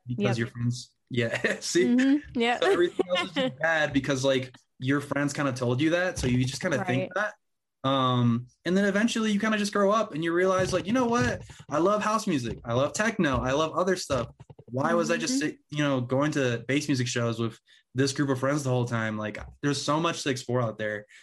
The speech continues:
Speaker 1: So trying to find a community of people who think the same way, like, be proud of everything that you listen to, scream it from the top of the mountains.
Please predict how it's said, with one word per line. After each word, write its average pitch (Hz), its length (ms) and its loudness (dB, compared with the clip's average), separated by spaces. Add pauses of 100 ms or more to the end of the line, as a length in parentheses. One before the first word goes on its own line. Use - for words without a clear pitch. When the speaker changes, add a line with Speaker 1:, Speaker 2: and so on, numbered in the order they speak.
Speaker 1:
So - 500 0 (540)
trying 185 260 2
to 190 60 2
find 175 200 -2
a - 20 -6
community 156 300 0
of 131 80 0
people 135 280 -2
who 123 360 0 (560)
think 170 180 -2
the 156 80 -8
same 127 260 -2
way, 110 320 -4
like, 113 320 -4 (480)
be 160 200 2
proud 156 560 0
of 127 160 -6 (100)
everything 151 520 -2
that 143 100 0
you 123 80 2
listen 123 260 0
to, 104 320 -4
scream 131 400 -2
it 151 80 0
from 160 100 -2
the 156 80 0
top 139 280 0
of 135 60 0
the 131 60 4
mountains. 117 640 0